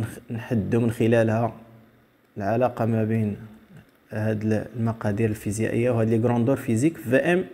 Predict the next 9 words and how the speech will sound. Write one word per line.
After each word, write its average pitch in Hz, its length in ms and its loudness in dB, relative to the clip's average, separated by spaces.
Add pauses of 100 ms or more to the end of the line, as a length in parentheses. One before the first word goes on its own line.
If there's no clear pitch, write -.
(340)
سرعة 127 540 2
متوسطة، 120 540 -4
لا 131 80 0
فيتاس 120 260 -2
مويان 123 380 0
تيكال 120 320 2 (100)
دي 113 220 4
سور 156 260 0 (160)
تي. 202 160 4